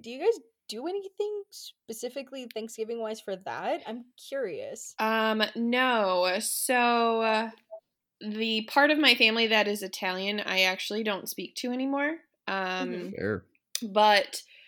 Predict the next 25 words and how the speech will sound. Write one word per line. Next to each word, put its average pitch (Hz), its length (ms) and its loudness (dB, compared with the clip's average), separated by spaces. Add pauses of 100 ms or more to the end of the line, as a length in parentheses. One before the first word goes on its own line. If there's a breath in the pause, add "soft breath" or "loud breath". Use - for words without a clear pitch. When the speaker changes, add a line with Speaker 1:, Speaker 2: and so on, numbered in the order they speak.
(260 soft breath)
Speaker 2:
when 233 160 -2
I 240 100 10
was 233 160 4
a 220 80 0
kid, 226 680 0
uh, 196 260 0 (460)
I 233 100 -6
don't 277 160 -2
really 285 240 0
think 254 220 -4
we 247 100 -2
did 233 160 -2
anything 220 460 -2
specific. 214 920 -4 (460 soft breath)
Maybe 226 340 2
when 311 180 -2
we 285 140 0
were, 214 360 -2
when 214 140 2
I 196 200 4
was 202 180 -2
really, 196 300 0
really 190 320 -2
little, 214 580 -2
um, 190 380 0